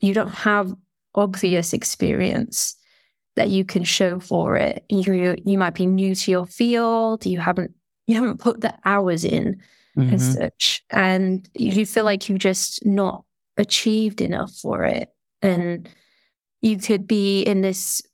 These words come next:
Speaker 1: state of comparing yourself to those who are more successful
Speaker 2: Mm-hmm.
Speaker 1: and be,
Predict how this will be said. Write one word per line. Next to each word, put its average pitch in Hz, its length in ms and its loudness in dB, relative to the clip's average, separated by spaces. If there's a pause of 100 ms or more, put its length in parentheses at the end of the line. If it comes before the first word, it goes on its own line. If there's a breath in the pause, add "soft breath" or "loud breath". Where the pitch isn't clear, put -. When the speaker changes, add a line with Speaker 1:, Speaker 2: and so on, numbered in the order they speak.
(180)
Speaker 1:
state - 380 0
of 190 240 0
comparing 202 720 0
yourself 180 460 -2
to - 180 0
those 180 400 0
who 175 180 2
are 170 120 0
more 165 160 0
successful - 920 -4 (300 soft breath)
Speaker 2:
Mm-hmm. 127 340 2
Speaker 1:
and 175 160 0
be, 175 180 -2